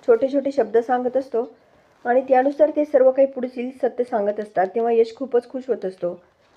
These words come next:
आता इकडे कावेरीसुद्धा हे सर्व ऐकून खूप खुश होते. त्यानंतर इकडे आता हा यश जो आहे हे निशाला बोलतो की "समुद्र." तेवढ्यामध्ये आता इकडे निशा त्याचं उत्तर देते, तर आता इकडे हे सर्व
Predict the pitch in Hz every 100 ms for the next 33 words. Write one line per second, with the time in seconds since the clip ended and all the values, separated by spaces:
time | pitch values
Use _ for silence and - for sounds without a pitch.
0 | _ _ - 202 220 233 247 247 220 220
1 | 247 277 240 269 269 269 254 254 - -
2 | 208 247 247 262 - 277 - 196 - 220
3 | - - _ _ _ - - _ _ _
4 | - - 254 254 285 294 311 320 262 -
5 | - - - - 233 262 269 254 240 240
6 | 262 269 247 240 247 262 - _ - _
7 | _ _ - 262 247 254 247 247 285 285
8 | 262 214 240 254 262 262 233 247 226 175
9 | 156 - _ - 226 254 269 277 277 285
10 | 277 240 277 - _ - 240 277 269 254
11 | 247 233 233 240 254 254 240 240 254 254
12 | 262 269 269 269 269 262 254